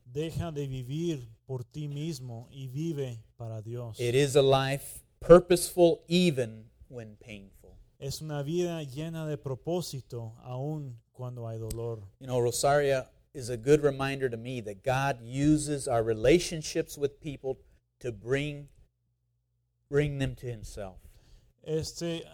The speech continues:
Speaker 1: esta historia de, de Rosaria me acuerda a mí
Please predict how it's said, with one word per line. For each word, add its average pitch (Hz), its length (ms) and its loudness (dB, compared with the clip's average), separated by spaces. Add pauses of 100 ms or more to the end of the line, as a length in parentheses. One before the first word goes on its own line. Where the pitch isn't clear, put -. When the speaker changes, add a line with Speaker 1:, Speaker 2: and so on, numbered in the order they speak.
Speaker 1:
esta 160 200 -8
historia 156 480 -2
de, 123 300 -4
de 123 160 -10
Rosaria 117 680 -6
me 123 240 -10
acuerda 151 420 -4
a 139 40 -4
mí 143 500 -8